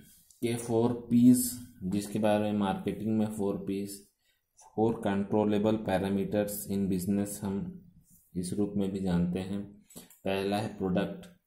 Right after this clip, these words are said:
product हमारा सही होना चाहिए, अच्छा होना चाहिए। दूसरा price, प्राइस ऐसा होना चाहिए जो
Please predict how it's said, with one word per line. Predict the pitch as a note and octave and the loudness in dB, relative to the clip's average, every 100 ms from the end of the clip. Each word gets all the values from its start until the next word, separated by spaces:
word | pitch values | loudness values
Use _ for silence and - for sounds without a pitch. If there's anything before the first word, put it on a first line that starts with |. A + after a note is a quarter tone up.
| _ - _ - | _ -20 _ 0
product | G#2+ A#2+ B2+ C3+ | 2 4 2 2
हमारा | B2 A2 A2 A#2 C#3+ - - _ | 2 2 2 0 -4 -8 -18 _
सही | - - G#2 A#2 A#2 | -6 -2 0 2 2
होना | G#2+ G#2 | 0 0
चाहिए, | G#2 G2 G2 G2 G#2+ - - _ - - _ _ _ _ - | 0 -2 -2 -4 -6 -8 -16 _ -20 -20 _ _ _ _ -6
अच्छा | F2+ - A2 | -4 0 0
होना | G#2+ G2 G2 | 2 0 -2
चाहिए। | F#2+ F#2 G2 G2+ G#2 - - - _ _ _ _ - | -2 -4 -2 -4 -4 -8 -18 -20 _ _ _ _ -2
दूसरा | G#2+ - A#2 | -2 0 -4
price, | - - G2+ A2 A2 - - - - - _ - _ - - - - - - | -2 2 4 6 4 2 -4 -8 -18 -20 _ -20 _ -20 -20 -20 -20 -10 -2
प्राइस | G2+ A2 B2+ B2 - | 2 6 4 2 -2
ऐसा | G#2+ A#2+ | -2 0
होना | A#2 G#2+ G#2+ | 2 2 2
चाहिए | G#2+ G#2+ A2+ G2 | 2 0 0 0
जो | G#2+ | 0